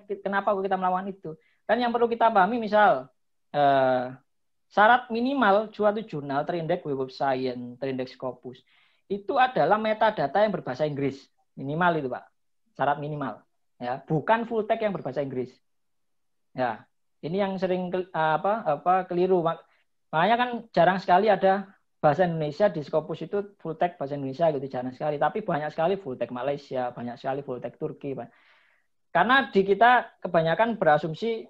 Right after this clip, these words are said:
full text-nya harus bahasa Inggris gitu. Nah, makanya kalau strategi kita memang judulnya kita bahasa Inggris kan, abstraknya kita mau meskipun itu full text-nya bahasa Indonesia, ya nggak ada masalah, tetap bisa-bisa aja di cross check, kerekam itu, kerekod gitu.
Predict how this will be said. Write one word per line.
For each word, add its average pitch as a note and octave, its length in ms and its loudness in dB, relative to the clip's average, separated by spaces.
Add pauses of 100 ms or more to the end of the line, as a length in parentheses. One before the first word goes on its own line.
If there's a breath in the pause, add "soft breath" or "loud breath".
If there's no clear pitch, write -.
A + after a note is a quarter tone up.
full G3+ 160 0
text-nya A3+ 320 4
harus G3 80 0
bahasa G3 160 0
Inggris F#3 320 6
gitu. B2 320 -6 (540)
Nah, B2 320 -12 (400)
makanya A#3 560 0 (1040)
kalau G#3+ 240 4
strategi A3+ 420 4
kita B3+ 300 4
memang G3+ 400 0
judulnya G#3 420 6
kita G3 220 2
bahasa D3+ 260 0
Inggris D3+ 300 -2
kan, C3+ 320 2
abstraknya C#3+ 420 -4
kita D3+ 140 -4
mau E3 160 2
meskipun E3+ 500 0
itu E3 80 -4
full D#3+ 180 0
text-nya E3 300 0
bahasa C3+ 300 2
Indonesia, D#3 500 0 (540 soft breath)
ya F3+ 160 2
nggak E3+ 260 6
ada F3+ 60 0
masalah, G3 500 -4 (180)
tetap F#3 220 -6
bisa-bisa D#3 540 -4
aja F3+ 160 -8
di D3+ 80 -8
cross D#3 340 -10
check, C3 160 -16 (140)
kerekam E3 440 -2
itu, D#3+ 140 -12
kerekod - 460 -12 (180)
gitu. - 220 -14